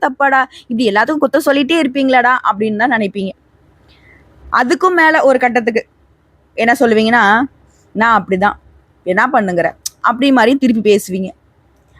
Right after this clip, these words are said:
ஆனா பெரியவங்களுக்கு மதிப்பு மரியாதை கொடுக்கறதுல விருச்சிக ராசிக்காரங்க ரொம்பவே வந்து பொருத்தமான ஆட்கள் தான். யாரோ ஒருத்தங்க வயதானவர்கள் இருந்தா கூட அவங்களுக்கு தன்னுடைய அம்மா அப்பாவுக்கு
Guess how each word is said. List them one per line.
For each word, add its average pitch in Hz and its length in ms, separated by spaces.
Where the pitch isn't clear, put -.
ஆனா 240 220
பெரியவங்களுக்கு 294 600
மதிப்பு 247 400
மரியாதை 262 380
கொடுக்கறதுல 220 400
விருச்சிக 247 320
ராசிக்காரங்க 202 500
ரொம்பவே 269 520
வந்து 247 200
பொருத்தமான 220 540
ஆட்கள் 185 340
தான். - 120
யாரோ 233 560
ஒருத்தங்க 285 320
வயதானவர்கள் 262 560
இருந்தா 233 240
கூட 202 180
அவங்களுக்கு 294 560
தன்னுடைய 277 340
அம்மா 269 260
அப்பாவுக்கு 247 300